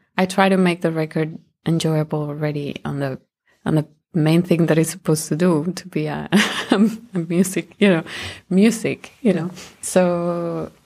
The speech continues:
so yeah, I guess. But in past records, maybe, yeah, the, the, the idea of making concept albums has stayed, and it's, I don't know if it's ever gonna leave me, if I'm ever gonna do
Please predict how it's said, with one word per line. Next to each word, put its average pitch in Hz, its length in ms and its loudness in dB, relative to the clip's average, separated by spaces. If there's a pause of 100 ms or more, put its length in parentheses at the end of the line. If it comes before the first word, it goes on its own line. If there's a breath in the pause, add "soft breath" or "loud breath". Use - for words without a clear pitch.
so - 260 -4
yeah, 185 560 2
I 180 140 2
guess. 180 600 0 (280 soft breath)
But 220 200 6
in 196 140 6
past 196 320 4
records, 185 400 0
maybe, 165 280 0
yeah, 156 340 0
the, 165 200 2
the, 147 320 -2 (420)
the 180 100 2
idea 170 220 4
of 170 120 -2
making 160 440 0
concept 165 640 0
albums 156 760 0 (500)
has 170 220 2
stayed, 190 480 4
and 160 360 0
it's, - 340 -10
I 160 140 -2
don't 175 120 2
know 214 120 6
if 233 120 0
it's 233 160 2
ever 180 200 2
gonna 165 260 2
leave 156 220 2
me, 180 380 0
if 160 200 0
I'm 156 380 -2
ever 170 220 0
gonna 160 260 -2
do 160 200 0